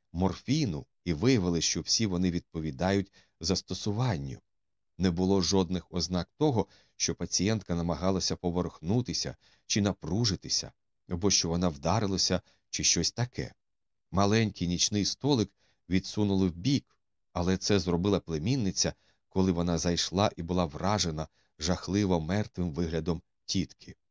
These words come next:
«А як щодо бульйону та молочного пудингу?»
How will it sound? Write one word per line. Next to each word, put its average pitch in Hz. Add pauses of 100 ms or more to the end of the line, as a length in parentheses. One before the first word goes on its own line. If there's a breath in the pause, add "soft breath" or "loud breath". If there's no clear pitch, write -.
(760)
«А 143
як 226
щодо 143
бульйону 92 (460 soft breath)
та 78
молочного 92
пудингу?» 73